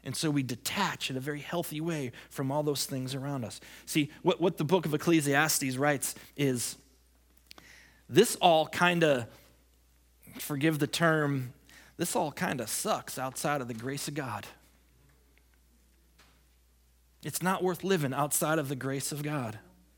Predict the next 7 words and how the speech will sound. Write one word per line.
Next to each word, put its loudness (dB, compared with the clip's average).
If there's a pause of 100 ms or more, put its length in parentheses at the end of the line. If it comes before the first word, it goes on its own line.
(1600)
Without 4
his 4
grace, 0
we, -2
we -4
have -2
nothing. -2